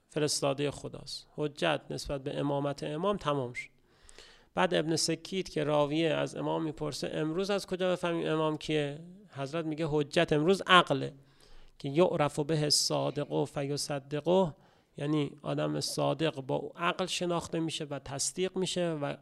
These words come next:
کاذبم با عقل شناخته می‌شه و تکذیب می‌شه. بعد ابن سکیت هم میگه: «هذا هو الجواب»، یعنی واقعاً جواب همین جوابه. من می‌خواستم توضیح بدم که بیانیه، چیز، اه، معجزه اصلاً چی بوده داستانش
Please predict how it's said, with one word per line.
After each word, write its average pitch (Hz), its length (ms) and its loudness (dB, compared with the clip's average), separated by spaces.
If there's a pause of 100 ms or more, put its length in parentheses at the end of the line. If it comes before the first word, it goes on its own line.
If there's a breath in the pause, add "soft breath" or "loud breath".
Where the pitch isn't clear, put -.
(160)
کاذبم 147 640 0
با 135 100 0
عقل 160 260 4
شناخته 151 440 -2
می‌شه 226 220 0
و 170 100 2
تکذیب 123 520 -8
می‌شه. - 160 -20 (580 loud breath)
بعد 160 220 -2
ابن 151 200 0
سکیت 156 380 -6
هم 170 120 0
میگه: 160 180 -2
«هذا 143 440 6
هو 127 180 -2
الجواب»، 123 560 -6
یعنی 135 140 -4
واقعاً 135 400 2
جواب 147 340 2
همین 139 260 2
جوابه. 120 340 -8 (800 loud breath)
من 165 120 2
می‌خواستم 170 320 0
توضیح 151 340 2
بدم 175 200 2
که 156 120 -2
بیانیه، 139 640 0
چیز، 127 300 -4 (400 soft breath)
اه، 135 580 2
معجزه 143 540 0
اصلاً 170 380 0
چی - 280 0
بوده 151 220 2
داستانش 131 800 -2